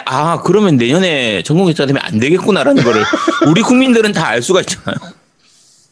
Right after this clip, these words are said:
Speaker 2: 이게 미치지 않고서야. 그러면서 이, 이것도 문제가 됐어요. 일본 정치인들이 우리 국민의힘이 선거에 이긴데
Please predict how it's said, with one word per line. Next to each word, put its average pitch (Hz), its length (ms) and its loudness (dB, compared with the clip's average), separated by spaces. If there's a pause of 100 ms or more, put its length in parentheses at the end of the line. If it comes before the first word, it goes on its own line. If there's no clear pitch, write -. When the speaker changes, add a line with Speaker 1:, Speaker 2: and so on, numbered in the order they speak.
(140)
Speaker 2:
이게 339 440 2 (160)
미치지 349 680 -2
않고서야. 202 540 2
그러면서 330 760 2
이, 220 80 -2 (160)
이것도 330 320 2
문제가 175 260 4
됐어요. 135 420 -2 (760)
일본 240 420 4
정치인들이 196 600 0
우리 180 580 2 (300)
국민의힘이 226 800 4 (360)
선거에 311 560 2
이긴데 156 720 2